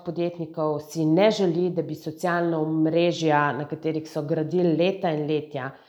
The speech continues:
kar naenkrat mrkne, vendar na to mi kot podjetnik nimamo vpliva, nismo lastnik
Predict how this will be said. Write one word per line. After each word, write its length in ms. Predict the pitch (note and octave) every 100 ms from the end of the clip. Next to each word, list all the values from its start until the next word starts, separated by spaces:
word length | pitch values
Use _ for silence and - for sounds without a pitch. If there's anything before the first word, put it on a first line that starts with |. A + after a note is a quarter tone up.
| - - - -
kar 160 | G#3
naenkrat 560 | G3 D3+ D#3 D#3+ D#3+ -
mrkne, 520 | D#3+ G#3+ A#3+ G3 F3+ E3+ E3+ - - _ _ _
vendar 640 | D3 F3 F3 E3 E3 D3+ C#3+ - - D#3+
na 140 | D3
to 560 | C#3+ G3+ G#3 G#3+ G3+ -
mi 480 | E3 E3 G3+ C4 C4
kot 180 | F#3 F3+
podjetnik 640 | D#3+ D3 D#3 D#3 D3+ D3 -
nimamo 720 | C#3+ C#3 D#3 A3+ C4 A#3+ G#3 F#3
vpliva, 480 | F3+ E3 D#3+ D#3 D3
nismo 680 | A#2 C#3+ D3+ F3 A#3+ C4 G#3
lastnik 600 | F3+ D#3+ - E3+ D#3 D#3